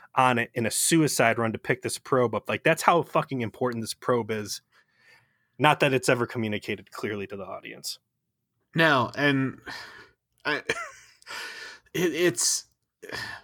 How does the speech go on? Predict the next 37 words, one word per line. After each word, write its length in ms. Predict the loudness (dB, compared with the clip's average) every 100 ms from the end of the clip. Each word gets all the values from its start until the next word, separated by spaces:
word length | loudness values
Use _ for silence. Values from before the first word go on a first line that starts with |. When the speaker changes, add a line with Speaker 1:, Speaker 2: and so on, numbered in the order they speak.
| _ -2
Speaker 2:
it's 220 | -2 2
so 680 | 2 4 4 6 4 2 -2 _ _ 2
awkward, 640 | 6 6 4 -2 -2 -4 -12 -20 _ _ _ -2
I 80 |
guess 240 | 2 2 0
is 60 |
the 80 | 0
word 180 | 2 4
I 100 | 4
would 160 | 2 0
describe 400 | -2 2 2 2
it, 80 |
how 140 | 2 2
they 140 | 2
shoehorn 520 | 2 4 4 4 2
that 220 | 2 0 0
scene 280 | 0 0
in. 320 | -2 -4 -8 -16 _ -20 -20 -18 -18 -18 -20 _
Like, 260 | -2 -2 -4 -20 _ _ _ _
they, 540 | -4 2 6 6 4 2
there 320 | -8 2 2
seemed 400 | 4 2 0 0
to 80 | -2
be, 200 | -2 2
like, 320 | 4 2 0
two 300 | -4 -2 2
or 100 | 2
three 300 | 2 0 0
episodes 640 | 2 2 2 4 4 4 2
of 240 | -4 -4
buildup 480 | -2 0 4 4 4
that 140 | 0
they 160 | 2 2
<laughs> 0 |
intended 580 | 2 0 0 2 0 -2
to 60 |
do. 460 | 0 4 6 4 0